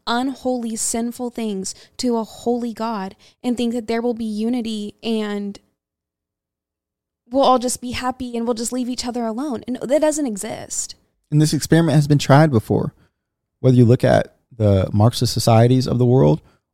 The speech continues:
Speaker 2: or you look at the paganistic, polytheistic societies of the world, that with their terrible and evil worldviews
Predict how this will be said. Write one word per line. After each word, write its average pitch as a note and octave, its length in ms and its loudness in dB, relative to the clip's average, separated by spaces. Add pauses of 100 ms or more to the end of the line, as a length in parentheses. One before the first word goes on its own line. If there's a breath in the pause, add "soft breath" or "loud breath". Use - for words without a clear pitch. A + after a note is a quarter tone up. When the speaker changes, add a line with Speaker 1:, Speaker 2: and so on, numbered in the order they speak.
Speaker 2:
or C3 80 4
you B2+ 100 8
look B2 180 4
at B2+ 300 6
the A2+ 500 4 (540)
paganistic, B2 720 4 (500)
polytheistic A#2+ 800 2
societies F#2+ 440 0
of F#2 60 -2
the F#2+ 60 -2
world, - 300 -8 (340)
that G#2 380 2 (520)
with B2+ 220 4
their B2 540 2 (560)
terrible A#2+ 640 4 (160)
and G#2 160 0
evil A#2 360 2
worldviews A2+ 760 2